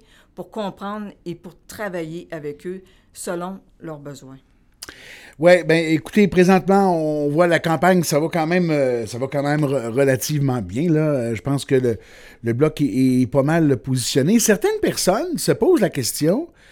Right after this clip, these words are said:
Speaker 2: si le Bloc a encore sa place. Parce que, euh, on se souvient qu'au départ, c'était pour l'indépendance du Québec. On en parle un petit peu moins. Euh, Monsieur Blanchet, qui d'ailleurs, euh, risque d'être avec nous au cours de la fin de semaine, là,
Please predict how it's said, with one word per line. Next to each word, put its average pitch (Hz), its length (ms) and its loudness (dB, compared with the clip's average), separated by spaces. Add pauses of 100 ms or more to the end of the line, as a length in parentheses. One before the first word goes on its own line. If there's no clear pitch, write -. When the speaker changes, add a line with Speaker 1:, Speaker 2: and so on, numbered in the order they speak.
(280)
Speaker 2:
si - 360 -2
le 220 100 8
Bloc 190 320 4
a 165 100 2
encore 214 360 0
sa 135 160 -4
place. - 500 -12
Parce - 160 -10
que, 151 100 -2
euh, 160 300 2
on 120 80 -4
se 101 80 -12
souvient 143 180 -2
qu'au 151 120 0
départ, 131 400 -2
c'était 139 400 -2 (320)
pour 127 120 -4
l'indépendance 139 680 0
du - 80 -8
Québec. 151 400 0
On 123 80 -4
en 131 100 -2
parle 165 300 -2
un 139 100 0
petit - 160 -10
peu 127 200 -2
moins. 147 360 0 (460)
Euh, 131 340 2
Monsieur 135 300 -2
Blanchet, 147 400 0
qui 139 320 -8
d'ailleurs, 147 320 2
euh, 120 180 2
risque 156 260 0
d'être 147 220 4
avec 143 240 0
nous 196 80 4
au 170 80 4
cours 180 200 0
de 156 80 0
la 139 140 0
fin 151 140 -2
de 131 80 -4
semaine, 160 380 0
là, 165 160 0